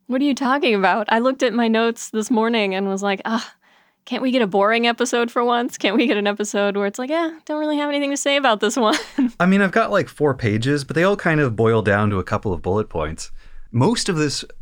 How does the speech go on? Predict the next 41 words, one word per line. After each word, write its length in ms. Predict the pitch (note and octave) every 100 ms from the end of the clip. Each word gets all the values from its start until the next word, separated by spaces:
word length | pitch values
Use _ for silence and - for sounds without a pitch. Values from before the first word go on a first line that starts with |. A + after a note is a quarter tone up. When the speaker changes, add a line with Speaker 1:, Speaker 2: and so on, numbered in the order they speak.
| -
Speaker 2:
episode 420 | C3 D#3 D#3 C3+
is 160 | A#2 -
fighting. 560 | A#2+ F3 D2+ D#2+ - - - -
Like, 280 | B2+ - - - - -
by 180 | C3
volume, 420 | A#2+ D3 C#3 F#2+ F#2+
most 260 | A#2+ A#2
of 80 | G#2+
it 100 | F#2+
is 120 | F#2
the 140 | G2+ F#2
fight. 360 | A2 F2 D#2+ - - - - - -
And 480 | G#2 G#2+ G#2+ G#2+ - - - -
I 80 |
just, 260 | A#2 E3 - - - -
at 100 | F#3+
least 280 | G3 A3+ -
compared 340 | F3+ D3 D3
to 60 | A#2+
the 120 | A2
ones 280 | G#2 G#2+ G2
that 80 | A2
we've 160 | G2 G2+
been 140 | F2
covering 400 | A2 F2+ F2+ E2
so 200 | - E2+
far, 360 | - D#3+ D#2+ E2
like, 200 | E2 - - - - - A2+
Victory 800 | G#2 A#2 - C3 B2 A#2 A2+ G#2+
episode 440 | G#2 - G#2 G2+
four 360 | - C#3 A#2+ G#2
is, 220 | G#2 G2
by 260 | F#2 A2
the 120 | A2 G#2
standards 440 | B2 G#2 G2 F2
of 140 | F#2
Victory, 480 | A2+ F#3+ A#2 G2+ G#2+ -
a 40 |
pretty 440 | - - G3+ C#3 A#2
light 260 | G2+ F#2+
episode. 600 | G#2+ G2 F2 - - A2+